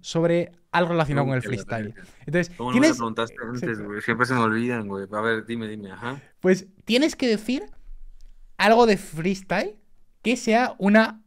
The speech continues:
Speaker 1: unpopular opinion tuya, crees, que, que, que la sabes. Al-, algo que, por ponerte un ejemplo de cosas que dijeron, la de D-Book me pareció muy buena. D-Book dijo
Speaker 2: Al-, ajá.
Speaker 1: como que, que, que te prepares una rima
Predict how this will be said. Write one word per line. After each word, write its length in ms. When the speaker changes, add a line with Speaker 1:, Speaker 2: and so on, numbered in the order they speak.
Speaker 1:
unpopular 640
opinion 440
tuya, 300
crees, 340
que, 220
que, 120
que 80
la 80
sabes. 240
Al-, 180
algo 260
que, 360
por 180
ponerte 220
un 60
ejemplo 300
de 120
cosas 220
que 80
dijeron, 340
la 160
de 80
D-Book 320
me 120
pareció 240
muy 100
buena. 340
D-Book 340
dijo 440
Speaker 2:
Al-, 200
ajá. 280
Speaker 1:
como 300
que, 540
que, 240
que 140
te 100
prepares 560
una 140
rima 300